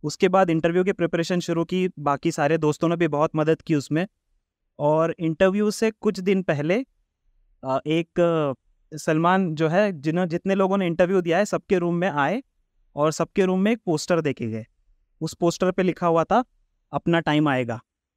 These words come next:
और वो पोस्टर मैंने अपने बेड के सामने लगा दिया। सुबह उठ के मैं देखता था, "अपना टाइम आएगा।"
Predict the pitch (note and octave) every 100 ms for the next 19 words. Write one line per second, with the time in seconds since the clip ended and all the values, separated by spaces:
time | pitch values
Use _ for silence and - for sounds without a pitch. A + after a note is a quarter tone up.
0 | _ _ _ _ _ _ _ _ _ _
1 | _ - C#3+ E3+ F3+ F#3 - F#3+ F3+ F3+
2 | F3+ F#3+ D#3+ D#3+ E3 F3 D#3 D#3+ E3 C#3
3 | C#3+ C3 B2 A#2+ - D3+ D#3+ D#3 D#3+ D3+
4 | G#3 - _ _ _ - D3+ F3+ D#3 G3
5 | D#3+ D#3+ D3 C3+ C#3 C#3 A#2+ A2